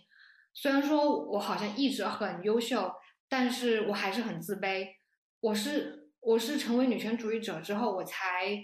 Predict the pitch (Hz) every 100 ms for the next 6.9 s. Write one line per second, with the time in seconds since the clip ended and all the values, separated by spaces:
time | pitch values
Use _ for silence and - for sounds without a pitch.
0 | - _ 269 254 208 190 196 185 185 -
1 | - _ - 240 233 262 240 233 202 185
2 | - 240 254 226 202 180 165 180 226 233
3 | 180 160 180 214 240 233 190 165 175 202
4 | 180 160 - 240 220 220 180 170 196 202
5 | 294 254 208 180 - 226 233 208 - -
6 | _ 311 349 330 254 247 220 226 -